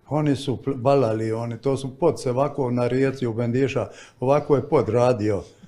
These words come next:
polka, mazolka i to slično. A danas je sve mrtvo.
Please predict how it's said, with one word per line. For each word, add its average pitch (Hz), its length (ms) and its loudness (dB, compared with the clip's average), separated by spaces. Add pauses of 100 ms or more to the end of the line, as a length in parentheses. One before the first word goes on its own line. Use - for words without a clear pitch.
(140)
polka, 127 380 2
mazolka 120 640 2
i 104 60 0
to 107 200 0
slično. 110 440 -4
A 110 40 -4
danas 185 340 -2
je 185 100 0
sve 208 180 -4
mrtvo. 196 400 -4